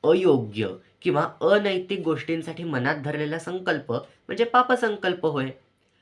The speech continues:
पण समर्थ रामदास स्वामी म्हणतात की हा पापसंकल्प आपण वेळीच सोडला पाहिजे. का? कारण अहो, हा संकल्प जर आपण मनात ठेवला ना, तर त्याच्यामुळे आपल्या विचार प्रवाहावरती वाईट परिणाम होतो.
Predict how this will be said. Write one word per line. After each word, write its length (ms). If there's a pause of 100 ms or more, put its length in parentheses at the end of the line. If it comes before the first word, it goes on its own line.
(240)
पण 260
समर्थ 440
रामदास 420
स्वामी 220
म्हणतात 440 (340)
की 80
हा 180
पापसंकल्प 800
आपण 220
वेळीच 420
सोडला 320
पाहिजे. 420 (440)
का? 260 (520)
कारण 220
अहो, 200
हा 260
संकल्प 480
जर 160
आपण 280
मनात 240
ठेवला 420
ना, 140 (360)
तर 80
त्याच्यामुळे 560 (140)
आपल्या 300
विचार 380
प्रवाहावरती 1000
वाईट 440
परिणाम 360
होतो. 360